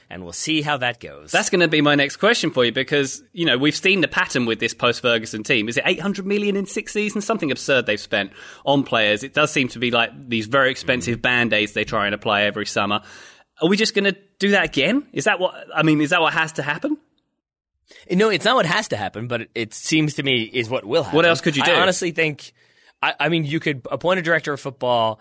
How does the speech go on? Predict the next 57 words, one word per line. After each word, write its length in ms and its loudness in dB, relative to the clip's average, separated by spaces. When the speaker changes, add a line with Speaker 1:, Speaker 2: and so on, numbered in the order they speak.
Speaker 1:
have 300 -2
them 180 2
kind 200 -2
of 220 -8
get 200 0
in 60 -4
consultation 500 -6
with 100 -10
Solskjaer 400 -6
because 260 -10
you've 120 -8
given 220 -4
him 100 -8
the 80 -10
permanent 340 -10
deal. 220 -6
Speaker 2:
Well, 100 -2
he's 100 2
still 140 4
Speaker 1:
I 60 4
think 100 2
Speaker 2:
gotta 140 4
buy 40 -2
players, 220 4
Speaker 1:
Solskjaer 40 -2
Speaker 2:
though, 100 2
hasn't 220 2
he? 60 -2
Speaker 1:
needs, 320 -10
w-, 200 -2
what's 140 0
that? 200 -2
Speaker 2:
If 120 -2
you 80 0
bu-, 100 2
appoint 340 4
a 40 2
director 280 0
of 60 -4
football, 200 0
they 60 0
still 140 -2
gotta 100 2
go 120 4
buy 180 2
players. 440 0
Speaker 1:
They 200 2
do, 180 -2
they 200 2
do, 280 -2
but 140 0
I 80 2
think 360 -8
with 540 -4
some 320 0
level 320 2
of 260 -4